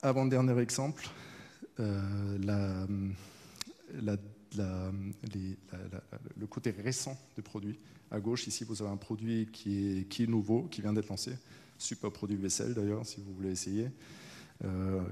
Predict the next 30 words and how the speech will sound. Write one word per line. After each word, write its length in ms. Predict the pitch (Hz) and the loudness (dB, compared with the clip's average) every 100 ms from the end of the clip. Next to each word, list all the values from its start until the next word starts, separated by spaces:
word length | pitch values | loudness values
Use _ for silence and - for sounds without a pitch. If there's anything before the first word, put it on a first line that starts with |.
| - | 0
quatre-vingt-dix-huit 580 | 107 - 104 98 101 101 | 0 2 0 2 0 -2
pour 180 | 101 | -4
cent 120 | - 104 | -2 0
ingrédients 460 | 98 98 92 98 | 2 0 2 2
naturels, 600 | 95 90 98 98 120 139 - - - - - | 2 0 -2 -2 0 -4 -8 -18 -20 -20 -8
euh, 280 | 107 98 95 | -2 -2 -2
sur 220 | - 110 | -2 -4
lequel 300 | 98 - 120 | -2 0 0
on 100 | 110 | 0
n'a 100 | 110 | -4
aucun 320 | 98 110 110 | -2 -4 -2
historique. 480 | 110 110 95 90 - - - | -2 -2 -6 -10 -12 -20 -12
Donc, 140 | 101 - | -10 -6
c'est 160 | 104 | -6
très 180 | - 110 | -2 -2
difficile 640 | 104 107 117 - 131 131 | 0 -2 0 0 2 0
de 80 | 110 | 0
faire 220 | - 107 | -2 -2
des 160 | 104 104 | 0 0
an-, 80 | 104 101 | -2 -2
des, 180 | 98 92 | -2 -2
des 220 | 101 104 | -2 -2
antipa-, 440 | 107 - 104 - | -4 -4 -6 -4
anticipations 680 | 101 101 104 - 101 - 131 - - - - | -4 -2 -4 -4 -4 -4 -6 -10 -20 -18 -14
sur 360 | - - 135 127 | -6 0 2 4
le 100 | 110 | 4
lancement 360 | 110 110 123 123 | 2 0 -2 -2
d'un 100 | 113 | 0
nouveau 200 | 107 101 | 0 -2
produit. 300 | - 92 | -4 -6